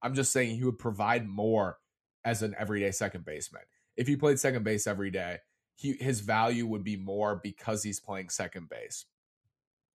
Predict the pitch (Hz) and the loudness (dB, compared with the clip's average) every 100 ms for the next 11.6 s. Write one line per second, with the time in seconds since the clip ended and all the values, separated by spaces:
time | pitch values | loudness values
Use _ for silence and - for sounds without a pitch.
0 | - 123 127 127 120 131 131 127 127 139 | -4 -2 0 0 0 0 0 0 -2 0
1 | 104 85 98 90 95 80 65 131 127 104 | -2 -2 -4 -4 -8 -8 -6 -4 -2 0
2 | 123 147 180 160 165 151 - 135 135 110 | 6 6 6 4 0 -2 -2 0 0 2
3 | 117 110 110 101 98 98 92 _ _ _ | 2 0 -4 -6 -6 -8 -10 _ _ _
4 | - 117 113 98 104 95 92 - 55 _ | -2 0 0 -2 -4 -8 -8 -10 -12 _
5 | _ _ - 123 131 131 165 160 117 110 | _ _ 0 2 4 6 6 6 2 4
6 | 131 123 123 127 - 110 101 104 104 101 | 2 4 4 4 2 0 2 2 0 -2
7 | 107 - 110 113 107 95 101 98 - _ | -6 -4 0 0 0 0 -2 -2 -6 _
8 | _ _ - 131 127 110 113 117 113 110 | _ _ 0 4 4 6 4 4 0 0
9 | 104 101 - 104 98 95 98 104 104 107 | -2 -4 -4 -4 -2 -4 -4 -4 -2 -2
10 | 98 - - 104 98 95 92 67 - - | -2 -4 -4 -2 -2 -4 -8 -12 -10 -6
11 | 107 110 - 113 107 | -4 -4 -4 -2 -2